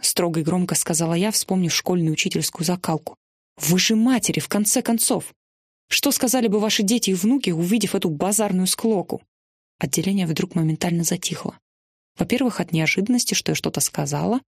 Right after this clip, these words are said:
а во-вторых, от строгости тона. У каждой женщины в глазах вдруг появилась тоска о своих детях, на месяцы, а то и годы оставшихся без материнской ласки.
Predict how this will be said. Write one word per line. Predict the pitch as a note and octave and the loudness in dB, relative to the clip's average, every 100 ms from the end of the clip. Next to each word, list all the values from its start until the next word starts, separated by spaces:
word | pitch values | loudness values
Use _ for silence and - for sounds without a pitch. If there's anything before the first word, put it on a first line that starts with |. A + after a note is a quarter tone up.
| _ _ _ _ | _ _ _ _
а | - | -2
во-вторых, | D3+ - E3 G#3+ | -2 0 0 0
от | - | -2
строгости | - D#3+ E3 - - | -2 0 0 -2 -4
тона. | - D#3+ D3+ D3+ - _ _ _ _ _ _ _ | -2 0 0 -4 -8 _ _ _ _ _ _ _
У | - | -4
каждой | F3+ E3 E3 | -2 2 2
женщины | F3 A3+ - E3+ | 2 2 0 -2
в | |
глазах | - E3+ - G#3+ | -2 0 0 -2
вдруг | - F#3 | -4 -2
появилась | F3+ E3+ F#3+ F3+ | -2 0 0 -2
тоска | - F3+ - G3 | -2 -2 0 -2
о | |
своих | F3+ F#3+ E3+ | 0 0 -2
детях, | D#3+ - F3+ - - _ _ _ _ | 0 -2 -2 -6 -14 _ _ _ _
на | F3 | 2
месяцы, | E3+ G#3 - G3 - | 4 2 0 -2 -2
а | |
то | F3+ F3+ | 0 -2
и | |
годы | D#3+ G3+ F#3 | 0 0 0
оставшихся | F3 - F#3 - F#3+ F#3 | -2 -2 -2 -2 -2 -2
без | F3 | 0
материнской | E3 E3 F#3 E3+ - F3+ | 0 0 0 -2 -2 -2
ласки. | F3+ E3+ - - | 0 0 -2 -6